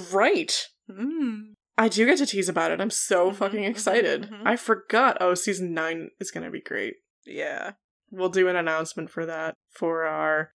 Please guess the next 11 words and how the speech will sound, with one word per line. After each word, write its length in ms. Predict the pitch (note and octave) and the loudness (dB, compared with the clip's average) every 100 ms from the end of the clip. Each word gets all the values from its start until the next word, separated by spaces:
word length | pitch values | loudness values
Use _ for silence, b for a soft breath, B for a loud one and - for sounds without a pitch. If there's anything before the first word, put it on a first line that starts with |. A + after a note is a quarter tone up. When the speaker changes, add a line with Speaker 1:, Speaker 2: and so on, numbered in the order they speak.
| _ | _
Speaker 1:
chillest 720 | - - C4 A3+ G3+ E3+ - - | -2 2 6 6 6 4 0 -2
level 360 | F3+ F3 E3 D#3+ | 0 0 0 -2
patrons 1000 | - F3 D#3 E3+ C#3 C3+ C#3+ - - - _ _ - | -2 -4 -2 -4 -6 -8 -4 -2 -2 -6 _ _ -12
before 360 | F3 E3+ D#3 | -10 -4 -2
it 80 | - | -2
comes 180 | F#3+ F#3 | -4 0
out 160 | F#3+ | -2
in 100 | G3 | -2
December. 500 | G3+ G3 G#4 - - - _ | -6 -2 0 0 -4 -8 _
Speaker 2:
Yeah. 400 | D#4 C5 A#3+ E3+ - _ _ _ _ | 0 4 4 4 -6 _ _ _ _
Speaker 1:
Awesome. 480 | A4 A4+ G#4 G4 G4 | -6 -4 -6 -4 -4